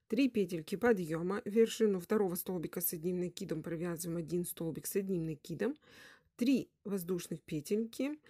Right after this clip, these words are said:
В арочку цепочки провязываем один столбик без накида. Три воздушных петельки. В арочку цепочки провязываем один столбик без накида.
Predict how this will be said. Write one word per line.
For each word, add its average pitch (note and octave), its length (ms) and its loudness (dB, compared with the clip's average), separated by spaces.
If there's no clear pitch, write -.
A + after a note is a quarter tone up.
В G#3+ 80 2
арочку G3 400 0
цепочки F#3+ 760 -2
провязываем F#3 600 0
один F3+ 300 0
столбик E3+ 400 -2
без D#3 240 -2
накида. G#3 540 0
Три F#3+ 200 0
воздушных F3+ 580 -4
петельки. G#3+ 520 -4
В G#3 80 -2
арочку F#3+ 380 -4
цепочки - 500 -6
провязываем F3 680 -4
один F3+ 240 -4
столбик F3 380 -4
без F#3 300 0
накида. F3 520 -2